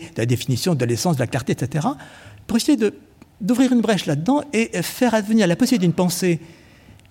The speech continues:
qui n'est pas dans la philosophie classique européenne, que les Allemands ont tenté de faire entrer sous le terme Lebensphilosophie, philosophie. Alors, l'allemand est intéressant parce que Lebensphilosophie, c'est les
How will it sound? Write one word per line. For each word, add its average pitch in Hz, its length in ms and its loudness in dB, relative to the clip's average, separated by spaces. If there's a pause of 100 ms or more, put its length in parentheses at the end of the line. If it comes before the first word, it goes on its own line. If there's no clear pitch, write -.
qui 277 120 4
n'est 254 140 4
pas 214 320 0
dans 151 100 0
la 147 120 2
philosophie 143 380 -2
classique 139 360 -6
européenne, 185 540 -2 (760)
que 262 80 2
les 269 200 4
Allemands 233 280 2
ont 175 60 2
tenté 277 500 2
de 170 60 2
faire 160 220 0
entrer 185 440 0 (960)
sous - 160 0
le 180 80 4
terme 165 280 0
Lebensphilosophie, 156 1400 0
philosophie. 120 460 -6 (440)
Alors, 165 240 -2
l'allemand 208 280 2
est - 120 -4
intéressant 143 480 -2
parce 113 160 -6
que 135 120 -2 (840)
Lebensphilosophie, 170 960 0
c'est 165 120 -2
les 156 160 0